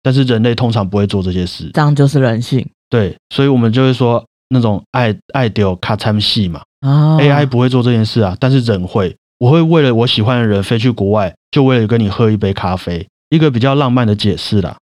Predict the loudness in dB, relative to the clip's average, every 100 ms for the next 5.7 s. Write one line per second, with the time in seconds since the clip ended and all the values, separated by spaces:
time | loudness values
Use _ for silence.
0 | _ 0 2 2 2 2 2 2 2 2
1 | 2 0 -2 0 0 2 0 2 0 2
2 | 2 0 0 0 0 0 0 0 0 2
3 | 2 4 2 2 0 -2 -2 0 2 0
4 | 0 0 0 -2 -2 -2 0 0 0 -4
5 | -4 -2 0 -2 -4 -8 -10